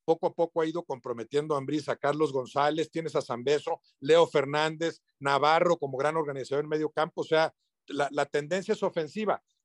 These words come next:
Es más ofensivo el Pachuca porque tiene tiempo de dominar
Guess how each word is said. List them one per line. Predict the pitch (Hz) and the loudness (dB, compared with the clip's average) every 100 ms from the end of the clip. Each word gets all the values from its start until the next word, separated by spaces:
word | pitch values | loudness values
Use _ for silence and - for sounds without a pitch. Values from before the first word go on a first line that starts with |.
| - | 2
Es | 208 220 | 2 2
más | 208 202 | 0 2
ofensivo | 220 - 143 113 156 170 | 0 -2 -6 -4 -6 -6
el | 165 | -4
Pachuca | 165 147 170 151 - 139 - _ _ - | -4 -4 -2 -2 0 -2 -2 _ _ 0
porque | 139 - | 0 2
tiene | 120 151 165 175 | -2 2 2 2
tiempo | - 160 151 185 | 2 2 4 4
de | 143 | 6
dominar | 123 110 104 107 139 151 | 4 0 -2 -2 2 2